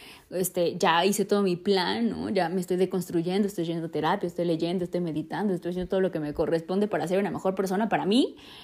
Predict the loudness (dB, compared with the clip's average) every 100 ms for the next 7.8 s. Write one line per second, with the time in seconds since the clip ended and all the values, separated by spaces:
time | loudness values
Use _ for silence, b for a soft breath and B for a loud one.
0 | B -4 -2 -2 -6 _ 0 0 0 -6
1 | -4 2 6 8 6 4 -4 -4 -4 -4
2 | -4 -4 -6 B B B 4 4 6 2
3 | 4 2 4 4 4 2 0 2 4 4
4 | 2 0 2 4 4 4 -2 0 -2 -2
5 | -2 -2 0 0 0 0 -2 -2 2 4
6 | 4 2 0 0 0 0 -2 0 2 2
7 | 2 -2 -6 -4 -2 0 0